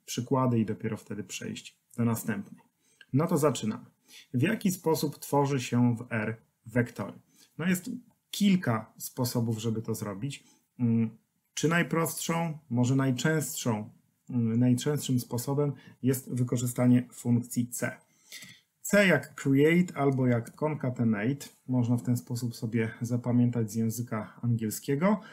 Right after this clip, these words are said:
No i ta funkcja po prostu przyjmuje jako kolejne argumenty oddzielane przecinkami, e, wartości, które stają się wartościami, kolejnymi wartościami, elementami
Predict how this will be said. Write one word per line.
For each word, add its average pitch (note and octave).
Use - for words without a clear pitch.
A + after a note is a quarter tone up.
No D#3+
i F3
ta F#3
funkcja E3+
po C#3
prostu C#3+
przyjmuje C#3
jako B2
kolejne C3+
argumenty B2
oddzielane A#2
przecinkami, A#2
e, A#2
wartości, C#3
które A#3+
stają F3+
się F3+
wartościami, D3
kolejnymi B2+
wartościami, A#2
elementami G#2+